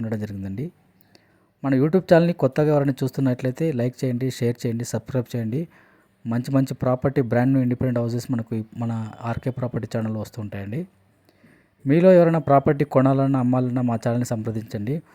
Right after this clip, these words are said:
ఫ్రీగా అడ్వర్టైజ్‌మెంట్ చేస్తాము, ఎలాంటి ఛార్జీలు తీసుకోమండి. ఈ ప్రాపర్టీ వచ్చేసి మనకు బౌద్ధపల్లిలో ఉందండి. మెయిన్ రోడ్డుకు just వాకబుల్ డిస్టెన్స్‌లో ఉంటుందండి. మంచి రెసిడెన్షియల్ ఏరియాలో. బౌద్ధపల్లి సరౌండింగ్‌లో బ్రాండ్ న్యూ ఇండిపెండెంట్ హౌస్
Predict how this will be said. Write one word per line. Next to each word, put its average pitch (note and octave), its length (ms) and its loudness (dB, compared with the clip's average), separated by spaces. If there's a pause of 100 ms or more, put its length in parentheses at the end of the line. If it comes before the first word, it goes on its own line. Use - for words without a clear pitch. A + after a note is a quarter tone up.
(440)
ఫ్రీగా C3+ 340 4
అడ్వర్టైజ్‌మెంట్ A#2+ 560 2
చేస్తాము, G#2+ 340 -6 (160)
ఎలాంటి A#2 320 -4
ఛార్జీలు A2+ 320 -4
తీసుకోమండి. G#2 460 -8 (1300)
ఈ C#3+ 40 -2 (100)
ప్రాపర్టీ F3 420 4
వచ్చేసి E3+ 320 0
మనకు D3+ 160 0 (120)
బౌద్ధపల్లిలో C3+ 640 4
ఉందండి. G#2+ 300 -2 (720)
మెయిన్ C3 200 4
రోడ్డుకు D#3 260 4
just B2+ 160 0 (100)
వాకబుల్ C3 360 2
డిస్టెన్స్‌లో B2+ 460 -4
ఉంటుందండి. G#2 420 -4 (720)
మంచి A#2 240 -4
రెసిడెన్షియల్ A#2 440 0
ఏరియాలో. A2+ 260 -2 (880)
బౌద్ధపల్లి F3+ 580 6
సరౌండింగ్‌లో D#3+ 520 6 (100)
బ్రాండ్ C3+ 220 6
న్యూ D#3+ 120 4
ఇండిపెండెంట్ C#3 360 0
హౌస్ C3+ 120 -4